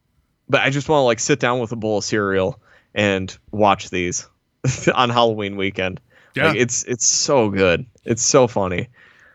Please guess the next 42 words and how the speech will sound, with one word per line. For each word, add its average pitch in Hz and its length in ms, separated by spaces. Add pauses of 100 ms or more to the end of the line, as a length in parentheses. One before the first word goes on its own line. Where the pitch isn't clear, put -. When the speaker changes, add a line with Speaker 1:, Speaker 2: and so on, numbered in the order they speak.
(560)
Speaker 2:
Yeah, 175 100
and, 185 240
and 196 220
we 185 80
talk 220 240
about, 156 340
like, 139 180
and, 131 200
and 131 160
to 123 80
tie 131 160
this 123 100
back 120 180
to - 60
Twilight 120 280
Zone 117 100
a 101 60
little 101 180
bit, 110 160
that 113 160
there 135 160
are 135 60
some 160 200
times 147 280
where 127 80
the 117 60
comedy 131 380
there 120 160
doesn't 120 240
work, 110 260 (380)
and 127 160
we, 131 100
we've 120 220
explained 113 380
why, 113 180
but 113 140
I 165 60
don't 160 120
know 135 80
why 127 380
this 120 280
one, 107 340